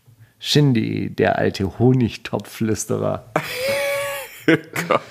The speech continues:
Speaker 1: Oder halbe Stunde nach Release, Junge, Disney Mio Klicks. Dicke Tüten knistern auf dem Sofa, das
Speaker 2: Das
Speaker 1: sind
Speaker 2: sind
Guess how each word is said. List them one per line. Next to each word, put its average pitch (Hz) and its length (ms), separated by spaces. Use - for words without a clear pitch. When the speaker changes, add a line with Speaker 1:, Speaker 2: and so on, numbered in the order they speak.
Speaker 1:
Oder 131 520
halbe 190 280
Stunde 208 320
nach 180 260
Release, 185 640
Junge, 165 320
Disney 160 480
Mio 170 640
Klicks. - 840
Dicke 143 600
Tüten 151 340
knistern 156 520
auf 139 120
dem 139 160
Sofa, 139 380
das 120 140
Speaker 2:
Das 104 100
Speaker 1:
sind - 260
Speaker 2:
sind - 80